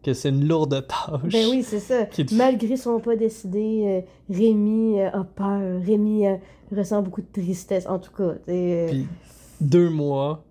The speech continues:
Speaker 1: c'est une éternité pour un enfant de huit ans,
Speaker 2: Ouais,
Speaker 1: que le
Speaker 2: c'est ça,
Speaker 1: narrateur
Speaker 2: parce
Speaker 1: dit.
Speaker 2: qu'il se pose la question, « Comment je vais faire pour, euh, euh, rester deux mois ? » Parce que l'emprisonnement de Vitalis, c'est deux mois. « Comment est-ce que je vais faire pour, euh, », c'est ça.
Speaker 1: Mais je sais pas si c'est un erratum, parce que moi, j'avais calculé que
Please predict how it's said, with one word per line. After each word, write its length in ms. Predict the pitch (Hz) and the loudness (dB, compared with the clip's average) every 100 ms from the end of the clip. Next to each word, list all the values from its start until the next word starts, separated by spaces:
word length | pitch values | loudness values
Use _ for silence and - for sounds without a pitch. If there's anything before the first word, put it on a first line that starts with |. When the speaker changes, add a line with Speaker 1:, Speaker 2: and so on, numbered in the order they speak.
| _ - | _ -10
Speaker 1:
c'est 180 | 139 | -6
une 140 | 131 147 | -2 -2
éternité 560 | 147 147 143 135 165 | -2 0 0 0 -2
pour 140 | 160 139 | -2 -2
un 80 | 131 | -2
enfant 240 | 127 160 | 0 -2
de 80 | 127 | 0
huit 260 | 135 - 135 | -2 -4 -6
ans, 100 | 131 262 | -4 0
Speaker 2:
Ouais, 160 | 311 | 2
Speaker 1:
que 40 | 151 | 2
le 20 | |
Speaker 2:
c'est 60 | - | 0
ça, 60 | |
Speaker 1:
narrateur 260 | 135 320 131 | 0 2 2
Speaker 2:
parce 120 | 123 | 0
Speaker 1:
dit. 100 | 127 | -2
Speaker 2:
qu'il 180 | 180 202 | -2 -4
se 60 | - | -6
pose 160 | 233 | -4
la 100 | 220 | -4
question, « 340 | 202 185 180 254 | -4 -6 -6 -8
Comment 200 | 196 208 | -4 -4
je 100 | 202 | -2
vais 60 | 180 | -4
faire 300 | 185 240 233 | -4 -4 -6
pour, 240 | 208 190 185 | -8 -6 -2
euh, 240 | 180 180 180 - - - - | -2 -2 -8 -18 -20 -16 -6
euh, 260 | 185 175 175 | -4 -2 -2
rester 300 | 185 180 226 | -4 -2 -2
deux 280 | 185 196 185 | 0 0 0
mois ? » 400 | 180 196 214 214 | 0 0 -2 -4
Parce 140 | 180 | -8
que 80 | - | -8
l'emprisonnement 460 | 185 175 185 185 196 | -8 -6 -4 -2 -2
de 60 | |
Vitalis, 260 | 180 185 190 | -2 -4 -4
c'est 160 | 190 175 | -4 -4
deux 100 | 175 | -2
mois. « 160 | 220 220 | -4 -2
Comment 140 | 180 | -4
est-ce 80 | 185 | -4
que 80 | 190 | -4
je 60 | 175 | -4
vais 100 | 175 | -4
faire 460 | - 240 240 170 | -2 -2 0 -4
pour, 340 | - 180 175 165 | -6 -4 -4 -4
euh, », 120 | 165 180 - - - _ _ | -8 -10 -18 -20 -20 _ _
c'est 60 | 190 | -16
ça. 180 | - 180 185 95 - - | -8 -6 -4 -6 -8 -4
Speaker 1:
Mais 60 | 135 | 0
je 80 | 143 | 0
sais 120 | 185 | 0
pas 100 | 285 | -2
si 100 | - | -2
c'est 80 | 143 | -2
un 80 | 139 | 0
erratum, 520 | 151 139 147 156 262 | 0 0 0 -2 -2
parce 180 | - - | -6 -2
que 80 | 143 | -2
moi, 280 | 135 160 214 | 0 0 0
j'avais 200 | 156 131 | 0 -2
calculé 540 | 139 123 - 143 180 | -2 -4 -4 -2 -2
que 380 | 180 143 143 | -2 0 2